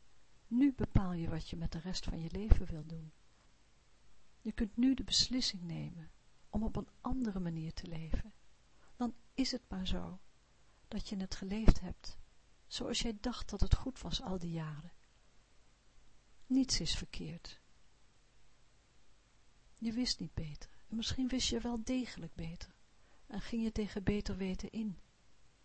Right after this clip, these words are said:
Maar weet je wat het verheugende hiervan is? Dat je ook heel verschrikkelijk goed weet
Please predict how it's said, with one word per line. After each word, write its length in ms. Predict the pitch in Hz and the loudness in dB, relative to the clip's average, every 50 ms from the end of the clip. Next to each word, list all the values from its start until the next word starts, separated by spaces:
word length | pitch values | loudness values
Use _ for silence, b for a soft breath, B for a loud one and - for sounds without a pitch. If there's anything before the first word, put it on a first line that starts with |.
| - - - - - - - - - | -20 -20 -20 -20 -20 -20 -20 -20 -8
Maar 180 | - 196 202 | -4 -4 -2
weet 200 | 202 233 240 - | 0 0 -2 -2
je 60 | - - | -2 -6
wat 140 | - - | -6 -4
het 140 | - - - | -4 0 0
verheugende 560 | - 208 202 214 233 277 285 - - 202 190 | 4 4 6 8 10 10 8 8 4 0 0
hiervan 400 | 180 196 202 196 - 185 175 - | 0 2 2 2 2 2 -2 -4
is? 180 | - 190 - - | -4 -4 -4 -4
Dat 200 | - 208 - - | -4 -6 -6 -8
je 80 | - - - - | -10 -10 -6 -2
ook 180 | 254 269 - - - - - - - - - - - - - | 0 0 0 -2 -8 -14 -20 -20 -20 -20 -18 -16 -14 -14 -14
heel 420 | - - - 254 294 330 330 320 | -14 -8 -2 2 4 6 6 8
verschrikkelijk 560 | 320 - - - - 277 254 - 240 226 - | 6 6 6 6 4 0 -2 -4 -6 -4 -2
goed 240 | - - - 220 - | -2 -2 -2 -2 -4
weet 380 | 202 202 190 180 180 - - | -2 -2 -2 -2 -2 -4 -8